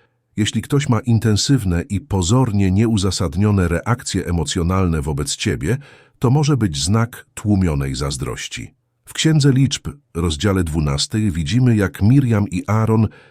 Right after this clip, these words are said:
wyrazili zazdrość wobec Mojżesza,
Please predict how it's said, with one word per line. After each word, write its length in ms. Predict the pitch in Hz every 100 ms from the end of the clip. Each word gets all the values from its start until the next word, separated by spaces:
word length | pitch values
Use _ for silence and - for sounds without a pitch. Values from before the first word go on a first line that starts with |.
| _ 85
wyrazili 540 | 107 107 101 120 98
zazdrość 600 | 98 104 76 78 71 73
wobec 320 | 71 69 71
Mojżesza, 520 | 76 76 95 - 82